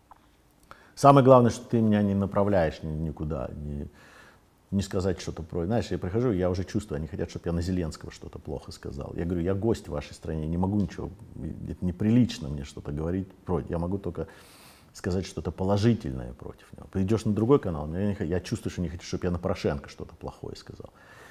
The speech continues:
Говорю, я не могу, я гость в вашей стране, вы избрали этого президента, потом переизбрали, это ваш выбор. Я поддерживаю и тот выбор, и этот выбор, и следующий выбор, если это будет демократический, будет с нашими ценностями, я и следующий ваш выбор поддержу. Но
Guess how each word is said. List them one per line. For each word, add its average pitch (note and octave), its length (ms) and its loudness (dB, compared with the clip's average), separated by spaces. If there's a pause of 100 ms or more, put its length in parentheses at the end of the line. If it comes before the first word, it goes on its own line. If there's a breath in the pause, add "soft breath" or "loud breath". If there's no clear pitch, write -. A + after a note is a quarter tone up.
(180 soft breath)
Говорю, F2 180 -2
я F2+ 120 2
не G2+ 80 2
могу, B2 260 2
я D2 120 0
гость F#2 260 -2
в - 40 -12
вашей C#2 120 -8
стране, D2 320 -8
вы F#2+ 160 -2
избрали F#2 380 0
этого E2+ 160 -4
президента, D#2+ 400 -8
потом F2+ 180 -6
переизбрали, D#2+ 560 -4
это F2+ 140 -4
ваш F#2+ 380 0
выбор. F#2 400 0 (540 soft breath)
Я E2+ 100 -2
поддерживаю E2+ 760 -2
и C2+ 40 -10
тот A#2 300 2
выбор, F#2+ 320 0
и D2 120 -6
этот G#2+ 300 0
выбор, E2+ 240 -2
и E2+ 60 -2
следующий A#2+ 520 4
выбор, C#2+ 240 -4
если - 200 -8
это D2 60 -8
будет D2+ 140 -4
демократический, F2 880 -6 (540 soft breath)
будет F2 240 -4
с - 100 -18
нашими D#2+ 340 -6
ценностями, A2 540 -6
я G2 80 -2
и G#2+ 40 -2
следующий F#2 440 -2
ваш D2+ 220 -10
выбор C#2 260 -8
поддержу. C#2+ 580 -10 (360 soft breath)
Но E2+ 600 -4